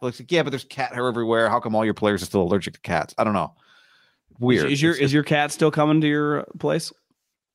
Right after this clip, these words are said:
Speaker 1: Uh, saw him yesterday. Had a stare down with him. He got on top of the fence, and I was determined to stare him down. So I just stare, stare, stare. But, you know, this cat's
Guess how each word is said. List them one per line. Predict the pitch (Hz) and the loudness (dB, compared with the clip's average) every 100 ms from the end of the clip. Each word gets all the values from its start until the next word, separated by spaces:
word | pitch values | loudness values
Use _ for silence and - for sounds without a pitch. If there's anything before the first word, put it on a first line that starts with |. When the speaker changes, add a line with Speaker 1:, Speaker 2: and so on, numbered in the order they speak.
| _ _ _ | _ _ _
Speaker 1:
Uh, | 113 113 113 113 - | -2 0 0 -2 -4
saw | - 123 | 0 2
him | 101 | 2
yesterday. | 95 90 95 87 | 0 0 0 0
Had | 80 85 | 2 -2
a | |
stare | - 110 95 | -2 0 2
down | 85 78 | 2 0
with | 78 | -2
him. | 80 82 _ _ _ _ _ | -4 -8 _ _ _ _ _
He | - | -4
got | 92 117 113 | 0 2 2
on | 107 | 0
top | 117 104 104 | 0 0 0
of | |
the | 85 82 - | -4 -4 -8
fence, | - - 131 104 80 - | -18 -4 -2 -2 -6 -8
and | - | -2
I | 101 104 | 0 0
was | 98 92 | -2 -6
determined | 92 - 120 104 82 | -10 -4 -2 -2 -4
to | |
stare | 82 - 110 92 | -8 -4 0 0
him | 85 | 0
down. | 87 78 67 - | 0 -2 -4 -8
So | 80 | -4
I | 92 | -4
just | 80 - - | -4 -12 -12
stare, | - 82 67 - | -6 -4 -4 -10
stare, | - - 80 - | -10 -4 -4 -4
stare. | - 82 | -8 -8
But, | - 90 - _ _ _ _ _ _ | -8 -10 -12 _ _ _ _ _ _
you | 107 | -6
know, | 95 78 | -6 -4
this | 117 - | -4 -4
cat's | - 170 135 110 - | 0 2 0 -4 -10